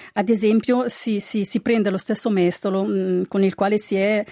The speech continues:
appunto mescolata la pasta normale, si mescoli, ad esempio, quella,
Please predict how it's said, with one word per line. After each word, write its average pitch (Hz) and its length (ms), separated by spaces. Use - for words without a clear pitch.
appunto 214 340
mescolata 202 500
la 175 120
pasta - 320
normale, 202 640
si 226 160
mescoli, 190 580
ad 190 140
esempio, 185 300
quella, 170 300